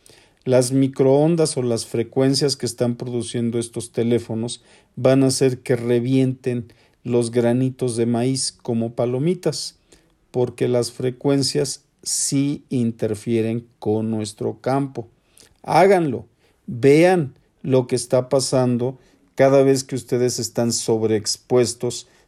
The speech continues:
tanto a los equipos electrónicos como a las luces que emiten. Son frecuencias que quizás no vemos, pero están perturbando nuestro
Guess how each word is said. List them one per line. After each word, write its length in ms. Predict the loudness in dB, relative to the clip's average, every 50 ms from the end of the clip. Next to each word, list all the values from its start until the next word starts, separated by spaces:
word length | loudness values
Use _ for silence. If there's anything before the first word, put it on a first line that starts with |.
| _ _ _
tanto 360 | 0 0 0 0 0 0 0
a 60 | 0
los 240 | 0 0 -2 -4 -4
equipos 500 | -8 -8 -8 -10 -10 -6 -6 -6 -4 -4
electrónicos 840 | -4 -2 -2 -4 -4 -4 -4 -2 -2 -2 -2 -4 -6 -6 -8 -8 -8
como 400 | -10 _ -6 -4 -2 0 0 0
a 60 | 0 0
las 200 | 0 -2 -2 -2
luces 540 | -4 -4 -4 -4 -4 -4 -4 -4 -4 -6
que 200 | -6 -4 -2 -2
emiten. 500 | 0 0 0 0 -2 -2 -6 -10 -10 -10 -12 _ _ _ _ _ _ _ _ _
Son 260 | 0 2 4 4 6
frecuencias 680 | 4 4 2 2 2 2 2 2 2 2 2 2 0 0
que 220 | -2 -4 -4 -4
quizás 540 | -4 -6 -8 -4 -2 0 0 0 0 -2 -4
no 240 | -2 -2 0 0 0
vemos, 560 | 2 2 2 2 0 -2 -4 -6 -10 -16 -20 _ _ _ _ _ _ _ _
pero 200 | 0 2 2 2
están 400 | 0 0 -2 -2 0 0 -2 -2
perturbando 1000 | -2 0 0 0 0 -2 -8 -8 -6 -6 -4 -4 -2 -2 -2 -2 -2 -2 -4 -2
nuestro 760 | -2 -2 0 0 0 -2 -2 -6 -8 -8 -6 -6 -6 -6